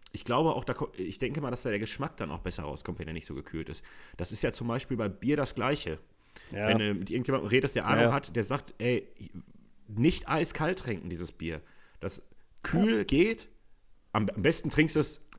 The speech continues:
Speaker 2: Ja.
Speaker 1: Zimmertemperatur, weil dann hast du wirklich, äh, viel mehr Geschmack in dem Bier. Und ich kann's bestätigen, es ist wirklich so.
Speaker 2: Ja.
Speaker 1: Ich hab nämlich meinen Kühlschrank, nachdem ich das irgendwann mal gehört habe,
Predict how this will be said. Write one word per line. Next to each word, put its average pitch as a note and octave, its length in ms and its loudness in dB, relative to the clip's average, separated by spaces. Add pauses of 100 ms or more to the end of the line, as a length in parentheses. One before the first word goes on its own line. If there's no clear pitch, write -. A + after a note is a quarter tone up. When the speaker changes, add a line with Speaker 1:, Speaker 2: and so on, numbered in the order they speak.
Speaker 2:
Ja. G#2+ 180 0 (120)
Speaker 1:
Zimmertemperatur, F#3+ 840 4 (240)
weil A2+ 120 4
dann A2+ 160 0
hast C3+ 200 -2
du A2+ 120 0
wirklich, B2+ 440 -2
äh, A#2 240 0 (360)
viel - 300 2
mehr C#3 120 0
Geschmack C#3 380 -4
in G2 100 -2
dem F2 140 -2
Bier. D#2+ 240 -2 (1200)
Und - 180 2
ich - 140 -6
kann's D#3+ 180 4
bestätigen, E3 400 2
es C#3 120 2
ist A2 60 -6
wirklich C#3 220 0
so. A#2 60 4
Speaker 2:
Ja. G2+ 60 4
Speaker 1:
Ich G#2+ 40 -2
hab A2+ 80 -4
nämlich A2+ 160 -2
meinen G2 140 -2
Kühlschrank, C3+ 340 0
nachdem A2 220 -2
ich A#2 100 -4
das - 140 -10
irgendwann A2+ 260 0
mal G2 60 2
gehört G2 260 2
habe, B2 220 0